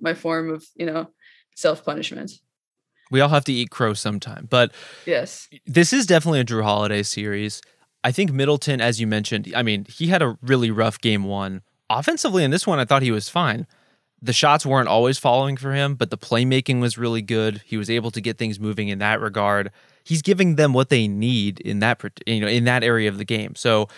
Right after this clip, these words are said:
Speaker 2: as long as he's doing one of those two things, either activating shooters like he was in this one or hitting those tough mid-range shots or threes on his own, you're, you're probably gonna be in pretty good shape, especially when Holiday is clicking at this level. And the Hawks,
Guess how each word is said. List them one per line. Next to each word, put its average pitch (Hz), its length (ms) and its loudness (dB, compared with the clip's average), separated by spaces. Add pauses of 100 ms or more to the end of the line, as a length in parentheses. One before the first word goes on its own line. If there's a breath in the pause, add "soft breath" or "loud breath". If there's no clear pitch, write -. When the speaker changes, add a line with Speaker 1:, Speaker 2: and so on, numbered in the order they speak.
(140)
Speaker 2:
as 131 120 2
long 196 120 4
as 196 60 2
he's 165 120 2
doing 135 260 2
one 113 200 2
of 120 120 0
those 123 180 0
two 120 120 -4
things, 120 600 -4 (120)
either 113 380 0 (100)
activating 110 560 0
shooters 113 420 -4
like 110 120 -4
he 117 60 -8
was 104 180 -4
in 101 100 -6
this 123 220 -2
one 117 280 -2 (260 soft breath)
or 110 120 -6
hitting 117 260 2
those 110 180 -2
tough 110 240 -2
mid-range 104 340 -2
shots 107 320 0
or 104 60 -8
threes 107 300 -6
on 101 120 -2
his 95 120 -4
own, 107 300 0 (440 soft breath)
you're, 131 280 -2
you're 135 140 -2
probably 160 280 4
gonna 131 180 4
be 120 140 -2
in 113 100 -2
pretty 113 200 -2
good 101 140 -2
shape, 110 300 -4 (160)
especially 120 360 0
when 107 80 -2
Holiday 107 400 2
is 98 120 -2
clicking 110 360 -4
at 95 100 -6
this 107 220 -4
level. 101 300 -2
And 107 180 0 (460 loud breath)
the 123 80 -4
Hawks, - 520 2